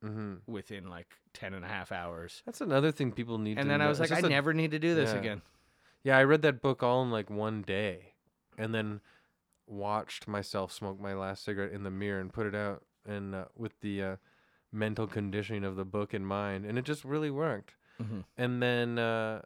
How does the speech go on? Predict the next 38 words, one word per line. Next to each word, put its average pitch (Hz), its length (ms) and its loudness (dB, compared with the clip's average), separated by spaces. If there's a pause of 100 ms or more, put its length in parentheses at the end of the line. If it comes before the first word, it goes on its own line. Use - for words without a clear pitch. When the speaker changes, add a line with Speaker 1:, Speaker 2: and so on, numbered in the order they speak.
Speaker 1:
I 117 120 -4
think 139 400 -6 (1400)
because 131 320 2
it 139 60 -2
was 123 120 -2
such - 160 -6
a 117 60 -2
wild 101 360 0
time 104 420 -6 (260)
breaking 104 300 -4
up 104 160 -8
with 104 100 -6
my 98 120 -4
last 95 320 -6
relationship 113 560 -6 (400)
and 107 80 -6
then 104 80 -4
having 107 300 -2
this 98 140 -4
weird 101 360 0
illicit 101 460 -2
affair 101 440 -4
with 101 160 -6
Kathleen, 110 640 -4 (200)
Speaker 2:
<laughs> - 200 -10
Speaker 1:
I 117 60 -2
think 156 220 2
it 180 100 -2
just 151 180 -2
became 123 420 2
this 107 200 -2
weird 113 260 0
thing 110 200 2
that 104 100 0
is, 101 180 -4
like, 101 240 -2 (380)
an 104 120 -4
unconscious 104 600 -2